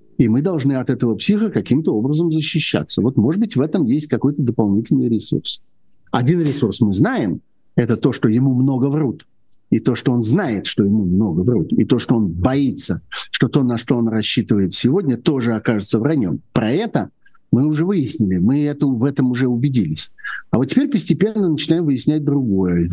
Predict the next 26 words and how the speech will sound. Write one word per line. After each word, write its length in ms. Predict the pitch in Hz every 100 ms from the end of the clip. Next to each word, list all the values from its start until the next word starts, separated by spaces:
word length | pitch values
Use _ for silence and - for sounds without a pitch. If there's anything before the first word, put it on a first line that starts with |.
| 143
Что 280 | - 170 180
там, 280 | 160 147 143
собственно, 400 | 135 127 143 110
в 40 |
этой 220 | 123 120
цистерне 580 | - 110 - 123 110 113
с 80 | 95
дерьмом? 480 | 110 107 95 78 - - - - - -
Что 200 | - 139
там 220 | 226 180
плавает? 460 | 208 165 120 101 - 151 -
Куски 400 | 120 - 170 175
чего? 560 | 220 208 175 110 90 _ _ - - - - -
И 360 | 151 131 131 127
какую 360 | 139 143 185 143
роль 240 | 170 175 - -
<laughs> 100 | -
они 220 | 147 131
могут 380 | 127 113 107 -
сыграть 500 | 117 110 151 160 - - _ _ - -
в 640 | - 107 120 120 110 104 104
жизни 420 | 110 135 143 120
этого 260 | 113 120 110
дерьма 380 | 107 110 120
в 60 | 117
дальнейшем? 720 | 120 107 92 82 - -